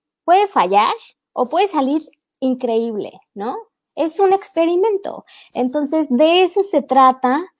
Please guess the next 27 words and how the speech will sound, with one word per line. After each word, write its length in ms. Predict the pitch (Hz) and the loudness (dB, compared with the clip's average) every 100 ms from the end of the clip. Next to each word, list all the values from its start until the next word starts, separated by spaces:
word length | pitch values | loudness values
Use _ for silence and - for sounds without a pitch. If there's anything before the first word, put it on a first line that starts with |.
| _ - _ | _ -20 _
el, 560 | 233 226 220 220 220 208 - | 0 2 4 2 0 -2 0
el 260 | 240 247 | 2 4
ir 280 | 277 294 302 - | 4 2 -2 -4
haciendo 500 | 262 254 262 262 262 | -2 0 0 0 0
estos 300 | 247 240 220 | -2 -6 -6
planes, 440 | 226 214 214 190 | 0 0 0 -4
porque 460 | - 208 - 208 208 | -6 -10 -4 -2 0
lo 160 | 220 220 | -2 -2
que 100 | 240 | 0
puede 260 | 311 349 | 4 4
funcionar 560 | 370 269 247 220 247 247 | 2 0 0 0 2 2
hoy, 240 | 214 214 | 4 2
como 240 | 226 196 190 | 0 -2 2
bien 240 | 196 208 | 0 0
dijiste 340 | 208 208 196 196 | -4 -6 -8 -8
al 100 | 190 | -6
principio, 520 | 190 196 190 208 - | -8 -8 -6 -8 -6
mañana 480 | 214 196 214 240 254 | -4 -2 0 0 -2
tal 220 | 233 196 | -2 -4
vez 160 | 190 190 | -4 -4
ya 120 | 180 | -8
no, 300 | 185 180 - _ _ _ _ _ _ | -10 -14 -20 _ _ _ _ _ _
¿no? 160 | 175 180 | -12 -2
O 140 | 190 | 0
en 100 | 185 | 2
dos 220 | 180 185 | 0 0
días. 540 | 180 185 160 170 - | 2 2 0 -4 -14